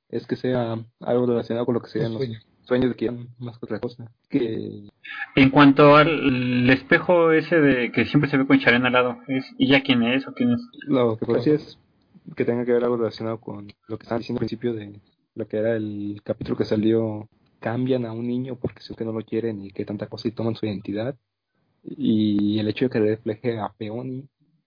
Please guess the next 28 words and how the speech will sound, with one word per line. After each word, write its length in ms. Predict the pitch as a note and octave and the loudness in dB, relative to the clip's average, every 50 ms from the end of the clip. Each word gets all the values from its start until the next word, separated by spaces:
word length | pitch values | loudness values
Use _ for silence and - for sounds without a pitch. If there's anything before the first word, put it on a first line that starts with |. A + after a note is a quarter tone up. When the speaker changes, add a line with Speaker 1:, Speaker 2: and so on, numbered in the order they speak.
| _ _ | _ _
Speaker 1:
es, 220 | - - - - _ _ - _ - | -12 -12 -12 -12 _ _ -20 _ -4
de 80 | G#2 | -2
la 140 | G#2+ A2 A2 | -2 -2 -4
cual 300 | - F#2+ - A2+ A2+ A#2 | -6 -8 -6 -4 -4 -4
a 40 | G#2+ | -4
cierto 280 | - A#2+ A2 A#2 A2 | -4 -4 -4 -4 -6
punto 320 | G2+ - A#2 A#2 A#2 - A2 | -8 -6 -8 -8 -8 -10 -10
se 120 | - A2 | -10 -10
parece, 500 | - - G#2+ G#2+ G#2+ A#2+ C3 C#3+ - - C#3+ | -10 -8 -8 -6 -2 0 0 0 -2 -4 -6
mientras 340 | C3 B2 A2+ G#2 G2 F#2+ | -6 -6 -6 -8 -8 -6
Sharena 360 | - G#2 A2 A2+ A2+ A2 G#2+ A2 | -6 -4 -2 -2 -2 -2 0 -2
habla 200 | B2 C#3+ D3+ C#3+ - | 0 0 0 0 -2
de 80 | A2 | -4
que 80 | A2 G#2 | -6 -8
hay 60 | G#2 A2 | -10 -10
una 200 | G#2+ - G#2+ - _ _ _ _ _ _ | -10 -12 -16 -20 _ _ _ _ _ _
rubia 360 | - - A#2+ B2 A#2 A#2+ A#2 A2+ | -4 0 0 0 2 0 -2 -4
que 80 | G#2 | -6
se 60 | G2+ | -8
parece 240 | G2 G#2 G2+ - G#2+ | -8 -8 -8 -8 -6
a 60 | A2 A2 | -6 -6
ella, 260 | A2+ B2 - - D3+ - _ _ _ | -6 -6 -8 -10 -12 -14 _ _ _
al 140 | - A#2 | -4 -2
menos 160 | A2+ A2+ B2 A#2+ | 0 0 -2 -2
de 60 | B2 | -4
cuando 180 | B2 G#2+ G2+ | -6 -6 -6
eran 160 | G#2 G#2+ A2 A#2 | -6 -8 -6 -6
niñas, 380 | A#2 A2+ A2+ C3+ F3 - _ | -6 -6 -8 -8 -12 -14 _